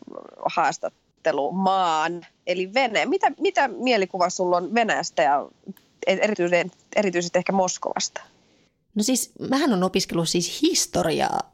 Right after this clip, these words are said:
Speaker 2: yliopistolla ja nimenomaan poliittista historiaa, niin mä oon aika paljon niinku näitä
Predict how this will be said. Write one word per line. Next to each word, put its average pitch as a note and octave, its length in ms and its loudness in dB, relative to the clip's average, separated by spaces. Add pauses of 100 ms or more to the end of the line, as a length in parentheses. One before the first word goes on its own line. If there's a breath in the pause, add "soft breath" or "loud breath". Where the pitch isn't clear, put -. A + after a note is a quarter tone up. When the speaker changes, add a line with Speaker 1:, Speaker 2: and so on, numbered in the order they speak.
(300)
Speaker 2:
yliopistolla G3+ 800 2 (100)
ja E3 440 2
nimenomaan F#3 380 2
poliittista G3 420 0
historiaa, D#3+ 320 2
niin D3+ 100 0
mä - 60 0
oon - 40 2
aika E3 160 -2
paljon F3+ 340 2
niinku D3 180 -2
näitä C#3 220 -2